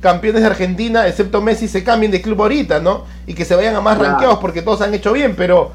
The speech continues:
Speaker 1: o sea, tampoco tanto, ¿no? O sea, vamos, vamos con calma porque el mismo nueve lo hizo, ahí estamos a mitad de temporada. No, una
Speaker 2: Claro,
Speaker 1: cosa
Speaker 2: que si
Speaker 1: es
Speaker 2: te das cuenta, digamos, de la misma selección argentina, a ver,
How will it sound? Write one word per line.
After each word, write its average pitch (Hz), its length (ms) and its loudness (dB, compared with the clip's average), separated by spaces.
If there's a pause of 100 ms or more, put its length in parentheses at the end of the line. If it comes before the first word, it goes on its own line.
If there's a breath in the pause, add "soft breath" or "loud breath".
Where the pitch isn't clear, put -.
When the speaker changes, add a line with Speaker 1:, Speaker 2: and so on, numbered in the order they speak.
(420 loud breath)
Speaker 1:
o - 40 -18
sea, 147 200 -6
tampoco 247 460 0
tanto, 220 440 2
¿no? 175 80 -2
O 170 40 0
sea, 190 100 2
vamos, 226 260 0
vamos 247 260 2
con 196 140 -4
calma 262 280 2
porque 175 180 -4
el 175 80 -6
mismo 208 220 0
nueve 214 220 2
lo 214 140 -2
hizo, 214 160 -2
ahí 208 260 -4
estamos 240 280 -2
a 180 60 0
mitad 180 180 -2
de 247 80 2
temporada. 185 680 0 (200 loud breath)
No, 226 500 2
una 240 160 2
Speaker 2:
Claro, - 100 0
Speaker 1:
cosa 240 200 0
Speaker 2:
que 240 160 0
si 190 80 -4
Speaker 1:
es 185 40 -4
Speaker 2:
te 202 60 -4
das 214 160 -4
cuenta, 214 300 0
digamos, 185 360 0
de 170 100 0
la 135 120 -2
misma 170 260 -2
selección 156 460 -2
argentina, 147 480 0
a 123 40 -2
ver, 120 160 -6